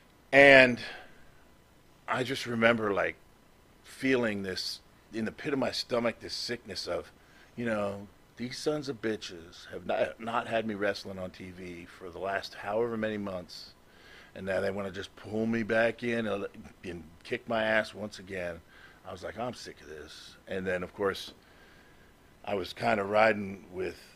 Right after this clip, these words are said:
Bret Hart at the time, and I was sitting next to him in the locker room, and he just looked at me and he goes,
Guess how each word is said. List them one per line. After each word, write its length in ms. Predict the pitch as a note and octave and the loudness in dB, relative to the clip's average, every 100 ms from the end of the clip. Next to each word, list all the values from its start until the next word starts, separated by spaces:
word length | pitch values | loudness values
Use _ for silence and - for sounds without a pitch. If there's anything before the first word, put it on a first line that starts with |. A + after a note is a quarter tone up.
| - | -18
Bret 260 | - G#2 F#2+ | -4 -2 0
Hart 280 | G#2 G#2 F#2+ | 2 2 2
at 100 | - | -6
the 60 | |
time, 500 | - G#2 G2+ G2 F#2+ | -8 0 2 4 2
and 80 | F#2+ | -2
I 40 | F2+ | -4
was 120 | - | -6
sitting 180 | G2 G2 | -8 -8
next 180 | G2 | -8
to 80 | - | -8
him 100 | G2 | -10
in 80 | F#2 | -6
the 60 | F2 | -2
locker 340 | F#2 F#2+ F#2 | 0 0 -4
room, 160 | F#2 E2+ | -10 -10
and 80 | |
he 100 | F2 E2 | -14 -14
just 200 | F2 - | -14 -10
looked 200 | F2 - | -10 -12
at 60 | F2+ | -16
me 80 | E2+ | -14
and 100 | D#2+ | -12
he 80 | |
goes, 220 | D#2 - | -12 -14